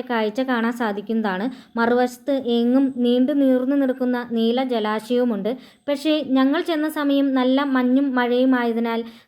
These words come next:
നല്ല കോടയായിരുന്നു. തണുത്ത മഞ്ഞായി മൂടിക്കിടക്കുന്ന പ്രദേശമായിട്ടാണ് കാണാൻ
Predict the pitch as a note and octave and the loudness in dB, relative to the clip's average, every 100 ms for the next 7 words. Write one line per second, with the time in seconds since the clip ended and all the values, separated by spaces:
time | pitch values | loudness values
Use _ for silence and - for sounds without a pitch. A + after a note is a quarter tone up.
0 | A#3 A#3 A#3+ A#3+ A#3+ A#3+ A#3 A#3+ B3 C4 | -6 -2 -2 -4 -6 -2 2 2 2 2
1 | A3+ G#3+ G3+ A3+ A3+ A3+ A#3 - - C4+ | 2 0 -2 -6 -4 -4 -4 -8 -4 -2
2 | A#3+ A#3 A#3 B3 C4+ B3 A#3+ A#3+ A#3 A#3 | 0 0 2 2 2 2 0 0 0 0
3 | A#3+ B3 A3+ A3+ A3+ C#4 - A3+ A3 A3+ | -2 -4 -4 -2 -2 -4 -8 -8 -4 -2
4 | A#3 A#3 A3 G#3 G#3+ G#3+ C4 B3+ D4 | -2 -2 -2 -2 -4 0 2 2 2